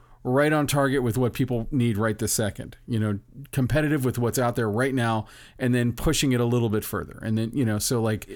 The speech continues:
there's almost no chance that this camera doesn't take off and we're seeing movies winning Oscars that are shot on it.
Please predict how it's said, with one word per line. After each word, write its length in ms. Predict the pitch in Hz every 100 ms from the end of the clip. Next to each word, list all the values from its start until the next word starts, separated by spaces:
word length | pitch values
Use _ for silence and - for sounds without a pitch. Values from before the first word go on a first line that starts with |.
| -
there's 440 | 131 139 127 - -
almost 360 | 165 165 135
no 100 | 147
chance 380 | 135 147 123 -
that 80 | 107
this 140 | 113
camera 440 | - 123 110 104 104 - - -
doesn't 540 | 135 107 113 104 -
take 260 | - 117 120
off 260 | 107 104
and 180 | 110 101
we're 120 | 101
seeing 320 | 101 127 110 104
movies 420 | 101 104 98 - - - -
winning 240 | 123 113 104
Oscars 440 | 104 101 - 87
that 140 | 98 92
are 40 |
shot 300 | - 110 98
on 160 | 95 95
it. 140 | 95